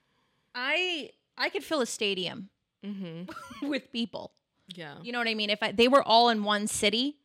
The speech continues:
Speaker 2: Yeah.
Speaker 1: I'd fill a stadium.
Speaker 2: Like, if you wanna hang out with me, like,
Speaker 1: Yeah.
Speaker 2: send me your metrics. <laughs>
Speaker 1: Send me your analytics.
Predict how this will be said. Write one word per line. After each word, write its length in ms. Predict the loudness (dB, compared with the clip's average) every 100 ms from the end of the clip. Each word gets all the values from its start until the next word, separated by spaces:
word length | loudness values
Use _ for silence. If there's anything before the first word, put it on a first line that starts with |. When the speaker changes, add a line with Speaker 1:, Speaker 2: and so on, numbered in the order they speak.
| _ _ _ _ _ -16
Speaker 2:
Yeah. 160 | -12 -4
Speaker 1:
I'd 180 | -4 -2
fill 220 | 0 0
a 40 |
stadium. 540 | -2 -4 -4 -6 -10 -6
Speaker 2:
Like, 200 | -6 -4
if 160 | -6
you 160 | -4 0
wanna 240 | 2 2
hang 260 | 0 -2 -2
out 220 | -2 -2
with 180 | -4 -4
me, 340 | -4 -4 -4
like, 180 | -4 -4
Speaker 1:
Yeah. 60 | -4
Speaker 2:
send 280 | -6 -6 -4
me 80 | -6
your 140 | -6
metrics. 720 | -6 -8 -10 -14 -14 -12 -14 -16 _
<laughs> 80 | -10 -10 -20 _ _ _ _ _
Speaker 1:
Send 220 | -2 0
me 140 | 2
your 100 | 4
analytics. 800 | 6 6 4 2 0 -8 -10 -10